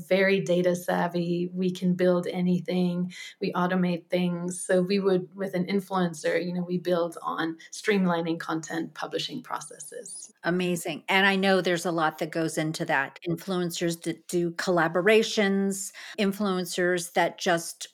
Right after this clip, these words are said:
Speaker 2: it's a barter system where they just receive product, or there's an actual payment being made for their time to represent a brand.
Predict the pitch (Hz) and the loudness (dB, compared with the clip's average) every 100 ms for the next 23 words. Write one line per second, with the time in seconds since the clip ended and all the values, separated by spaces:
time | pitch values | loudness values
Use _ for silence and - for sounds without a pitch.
0 | _ 190 202 170 - 175 196 190 - 202 | _ 0 0 2 6 6 6 0 -2 -4
1 | 202 214 196 196 196 180 175 175 175 175 | -2 0 2 2 0 2 2 4 2 0
2 | 175 - 190 170 175 - 185 - 180 175 | -6 -2 0 0 -4 -4 -6 -2 -2 -4
3 | - 247 220 214 214 214 - 208 180 175 | 2 6 6 6 2 -2 -8 0 2 4
4 | 180 180 165 175 180 170 - 190 175 160 | 2 0 -2 -2 2 0 0 0 0 0
5 | 147 - - 220 202 196 175 196 185 180 | -4 -8 0 2 2 0 0 0 2 2
6 | 175 185 185 180 - 196 170 170 160 - | 2 2 0 -4 0 2 4 2 0 -2
7 | 196 185 185 185 190 - - - _ - | 0 4 4 2 -4 -12 -20 -20 _ -2
8 | 180 170 165 170 165 160 - 165 160 175 | 0 2 2 2 4 2 2 -4 2 0
9 | 190 - 185 190 196 196 202 208 | 0 -2 0 2 2 2 0 -2